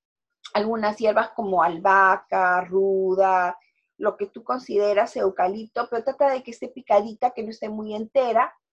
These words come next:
y, eh, nada húmedo, o sea, nada de aceites vege-, podrías echarle un poquitito de tu aceite macerado, ¿ok? Un poquito, ¿ok? Solamente como para bañar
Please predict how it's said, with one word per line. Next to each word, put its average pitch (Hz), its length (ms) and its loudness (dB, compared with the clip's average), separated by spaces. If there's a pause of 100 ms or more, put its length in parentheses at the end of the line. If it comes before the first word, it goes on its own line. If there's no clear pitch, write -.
(560)
y, 294 400 -6 (160)
eh, 220 640 -2
nada 285 380 4
húmedo, 202 640 4 (140)
o 208 80 -10
sea, 202 280 0
nada 226 420 2
de 196 120 4
aceites 220 460 -6
vege-, 196 360 -8
podrías 381 460 0
echarle 339 380 -2
un 349 100 -6
poquitito 302 680 -6
de 285 140 -6
tu 226 140 -4
aceite 247 460 -4
macerado, 202 840 2 (840)
¿ok? 196 200 -6 (160)
Un 277 160 -8
poquito, 302 720 -4 (320)
¿ok? 190 200 -12 (260)
Solamente 277 500 -4
como 226 260 -2
para 196 220 0
bañar 254 560 -2